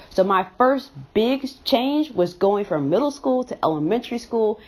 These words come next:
and going from English to English as a new language. And so that really helped me. It got me,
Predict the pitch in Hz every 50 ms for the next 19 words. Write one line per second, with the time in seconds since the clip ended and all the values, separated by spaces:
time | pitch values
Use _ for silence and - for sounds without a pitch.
0 | - - - 175 180 180 175 160 - - - - - 214 208 208 208 202 208 202
1 | 202 - - _ - - - - 180 185 180 180 170 165 147 143 139 139 147 139
2 | 123 127 131 127 110 92 76 76 - - - _ - - - - - 156 156 -
3 | 190 175 165 156 156 156 262 294 349 - 196 196 220 208 208 208 190 214 208 160
4 | 151 156 147 - 147 151 - 180 156 - 165 175 175 170 165 156 156